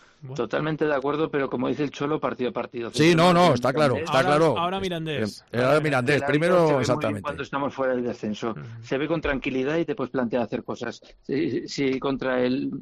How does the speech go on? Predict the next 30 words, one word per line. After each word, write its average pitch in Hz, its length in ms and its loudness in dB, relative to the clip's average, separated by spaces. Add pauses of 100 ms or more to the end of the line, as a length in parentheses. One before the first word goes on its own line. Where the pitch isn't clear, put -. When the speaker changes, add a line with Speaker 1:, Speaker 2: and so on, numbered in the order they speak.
(140)
Speaker 2:
Ceuta 147 360 -2
hubiéramos 139 360 -2
empatado 139 580 -2 (220)
y 117 60 -6
estuviéramos 131 380 -2
ahora 127 280 2
otra 123 200 -2
vez 123 340 -2
por 135 160 -4
segunda 123 320 -2
semana 123 640 -2
consecutiva 120 640 -4 (260)
en 127 140 -2
la 123 100 0
zona 127 300 -2
peligrosa, 127 640 -4 (280)
eh, 123 360 2
los 117 160 -4
nervios 127 420 -2
crecen. 110 440 -4
Y 117 80 -6
efectivamente, 123 580 -4 (160)
los 127 140 -6
jugadores, 123 500 -2
eh, 131 220 -2
veteranos 135 560 -4 (160)
los 135 260 -2
acusan 123 380 -2
poco, 120 240 -6
pero 117 360 -6